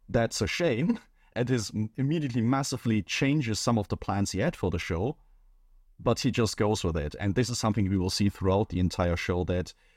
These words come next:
the original vision of Babylon Five looked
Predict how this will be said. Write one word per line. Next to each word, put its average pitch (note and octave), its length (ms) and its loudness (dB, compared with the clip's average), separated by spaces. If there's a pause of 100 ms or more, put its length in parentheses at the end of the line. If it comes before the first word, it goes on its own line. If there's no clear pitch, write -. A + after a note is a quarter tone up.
(400)
the B2 180 2
original B2+ 500 2
vision G#2 340 0
of F2 160 -4
Babylon F2+ 380 0
Five F2+ 600 -2
looked G#2 420 0